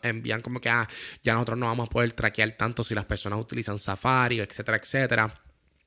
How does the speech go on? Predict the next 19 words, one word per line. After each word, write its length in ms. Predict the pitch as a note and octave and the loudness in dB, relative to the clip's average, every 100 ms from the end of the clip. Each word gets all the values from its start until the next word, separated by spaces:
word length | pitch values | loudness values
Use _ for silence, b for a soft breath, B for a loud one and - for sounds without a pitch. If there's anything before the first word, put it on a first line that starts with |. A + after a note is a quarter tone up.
| - - - | -14 -14 2
Este, 580 | C#3+ B2 - C3 A#2 F#2+ B B B B | 4 4 2 2 2 0 B B B B
y 60 | C#3 | 4
yo 100 | C#3 | 4
creo 120 | C3+ | 6
que 100 | D3+ | 6
Apple 220 | B2+ D3+ | 6 4
está 140 | C#3 A#2+ | 2 0
utilizando 360 | B2+ A#2+ C3+ | 0 2 2
como 160 | B2+ A#2 | 2 -2
que 80 | A2 | -4
está 400 | - G#2+ A2 - _ _ - | 0 2 2 -2 _ _ -8
apuntando 440 | B2+ - A2+ A2+ A#2+ | -4 -4 -2 0 0
mucho 280 | B2+ B2 C#3 | 0 2 2
a 80 | C3+ | 2
eso, 240 | - G#2 B B B B - | 2 -4 B B B B 0
pero 200 | A2+ A#2+ | 2 4
eso, 320 | C#3 D3 D3 | 2 0 2
la, 140 | |
eh, 40 | C3 | 2